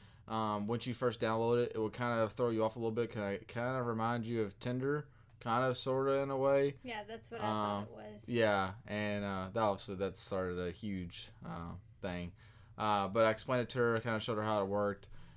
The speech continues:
Speaker 1: and basically, so you basically are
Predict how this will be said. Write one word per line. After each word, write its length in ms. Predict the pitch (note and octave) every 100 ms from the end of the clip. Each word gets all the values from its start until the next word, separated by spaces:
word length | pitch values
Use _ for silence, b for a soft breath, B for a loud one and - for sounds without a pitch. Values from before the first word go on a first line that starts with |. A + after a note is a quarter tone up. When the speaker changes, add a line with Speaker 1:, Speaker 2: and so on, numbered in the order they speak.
| -
Speaker 1:
and 200 | A2 A2
basically, 520 | A#2+ B2 B2 A2+ A2
so 640 | G#2 A2+ A2 G#2+ G#2 G2+ - - -
you 460 | A2 A2 A2 A2 G#2+
basically 560 | G2+ B2 A#2+ B2 A2+ A2
are 300 | G#2 G#2